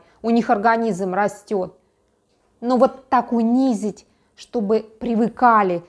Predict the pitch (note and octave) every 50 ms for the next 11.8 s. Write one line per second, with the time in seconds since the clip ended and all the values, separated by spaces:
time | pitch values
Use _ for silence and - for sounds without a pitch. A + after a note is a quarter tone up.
0 | _ _ _ _ - G3 - - - A3 G#3 F#3+ F3 F3 G3 F#3 F#3+ - C4 C4+
1 | C#4 C4 A3+ - - - G3 F3 - F#3 E3+ E3+ - F3 - - A#3+ A3 A3 -
2 | - G#3 - - G3+ F3 G#3 G3 F3 G#3 C4 B3+ A#3 G#3 F#3 E3 - - F3+ E3
3 | - G3+ G3+ F#3+ - G#3 G3+ G3 F#3+ F#3+ F#3 F3 E3+ E3 F3+ F3+ F3 - - -
4 | - - _ _ _ _ - G#3+ G#3+ A#3 A#3 A#3+ A3+ A#3 - A#3 A3 G#3 - -
5 | _ _ _ _ - A3+ G#3+ F#3 F3 F3+ F3 F3 E3+ F3 G3 A3 A3 A3 - -
6 | - - F#3+ E3+ E3 E3+ F3+ F#3+ F#3 - - _ - G#3+ G#3+ G3+ G3 F3+ E3+ D3
7 | D#3 E3+ D3+ - F#3 D#3+ D#3+ E3 F3 F3+ - _ _ _ _ _ _ _ _ _
8 | _ _ _ _ _ _ _ _ _ _ _ _ _ _ _ _ _ _ _ _
9 | _ _ _ - G#3 A#3+ - - A3 G#3+ G#3 F3+ G#3 A#3 A3+ A3+ - - B3+ G#3
10 | G3 A#3 A#3+ A3 G3 F3+ - - G3+ G#3 - - - G#3 G#3 G3+ G3 G3 F#3 E3+
11 | F3 F#3 F3+ E3 F3 E3 F#3+ A3+ A#3+ B3+ C4 C4 B3+ B3 - -